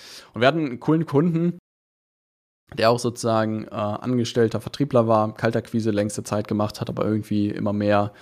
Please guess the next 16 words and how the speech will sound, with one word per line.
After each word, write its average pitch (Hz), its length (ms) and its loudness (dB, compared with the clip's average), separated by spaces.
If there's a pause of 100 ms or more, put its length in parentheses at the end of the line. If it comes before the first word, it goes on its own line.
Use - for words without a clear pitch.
(120)
Fuß 120 300 -2
gefasst - 400 -2
hat 107 100 -4
auf 104 160 -6
LinkedIn. 117 460 -2 (340)
Und 110 60 -2
er 117 80 4
hat 131 80 -2
genau 131 240 4
das 139 180 0
gemacht. 131 260 0
Er 107 60 0
hat 110 120 -4
sich 113 160 -6
wirklich 120 260 -2
so 110 320 2